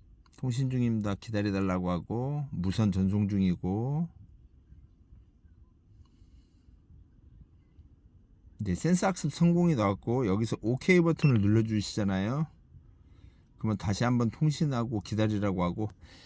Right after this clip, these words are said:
자, 아까는 활성화를 시켰을 때는 그, 어, 우측에 센서 아이디가 하나만 써 있었었잖아요. 보시면은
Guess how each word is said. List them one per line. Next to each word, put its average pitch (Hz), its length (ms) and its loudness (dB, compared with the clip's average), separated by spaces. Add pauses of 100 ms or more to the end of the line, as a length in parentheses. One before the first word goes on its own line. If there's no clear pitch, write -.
(140)
자, 90 280 2 (680)
아까는 175 840 8
활성화를 233 560 6
시켰을 180 460 2
때는 143 760 6 (760)
그, 113 1800 4 (100)
어, - 60 -6
우측에 151 680 8
센서 214 400 4
아이디가 139 440 6
하나만 226 340 8
써 185 120 6
있었었잖아요. 107 1080 4 (640)
보시면은 175 880 8